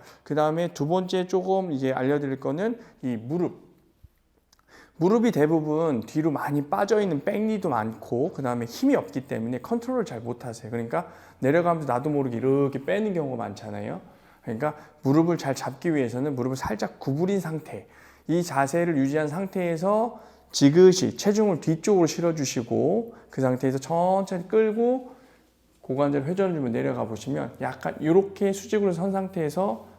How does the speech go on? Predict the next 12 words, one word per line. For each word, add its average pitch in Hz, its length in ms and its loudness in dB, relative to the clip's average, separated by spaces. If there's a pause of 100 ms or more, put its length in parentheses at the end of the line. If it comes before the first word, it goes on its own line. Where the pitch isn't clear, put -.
(120)
뒤로 113 340 -2 (100)
이렇게 110 480 -4
빠지면서 160 760 0
늘어진 131 340 2
상태가 120 340 -8
된다고 107 360 -8
보실 110 220 -12
수 - 160 -14
있어요. - 380 -14 (440)
자, - 140 -2
이 139 80 2
상태에서 180 680 0